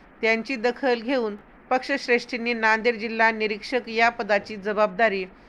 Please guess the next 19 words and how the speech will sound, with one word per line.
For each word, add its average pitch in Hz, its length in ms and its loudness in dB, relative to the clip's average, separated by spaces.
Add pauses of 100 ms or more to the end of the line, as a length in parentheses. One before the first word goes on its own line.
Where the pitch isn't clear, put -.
(280)
दिल्याबद्दल 220 600 0
राष्ट्रवादी 226 560 0
काँग्रेस 208 540 -2
पक्षाचे 214 520 -4
राष्ट्रीय 202 480 0
अध्यक्ष 190 460 -6 (140)
तथा 202 280 -2 (400)
उपमुख्यमंत्री 233 920 -4 (680)
माननीय 220 580 -2 (280)
नामदार 214 480 0 (120)
श्री 220 140 -8
अजितदादा 208 580 0
पवार, 214 420 2 (200)
सहकार 233 380 2
मंत्री 233 440 -6 (560)
माननीय 226 580 0
नामदार 233 500 0 (120)
बाबासाहेब 208 520 2 (100)
पाटील, 214 340 2